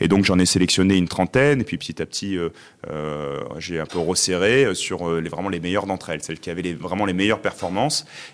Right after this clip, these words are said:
et, euh, une satisfaction du personnel qui était à son comble et des résultats opérationnels, euh, exceptionnels, et cetera.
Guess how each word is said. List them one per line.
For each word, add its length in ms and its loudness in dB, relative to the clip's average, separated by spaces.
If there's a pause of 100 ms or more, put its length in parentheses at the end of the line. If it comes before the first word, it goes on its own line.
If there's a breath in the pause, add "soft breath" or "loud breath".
et, 220 6
euh, 500 2
une 100 -2
satisfaction 580 -2
du 80 -8
personnel 420 -4
qui 80 -10
était 160 -8
à 60 -6
son 180 -10
comble 380 -4
et 40 -6
des 120 -4
résultats 340 -4
opérationnels, 480 -6
euh, 580 -10
exceptionnels, 480 -8
et 60 -8
cetera. 280 -12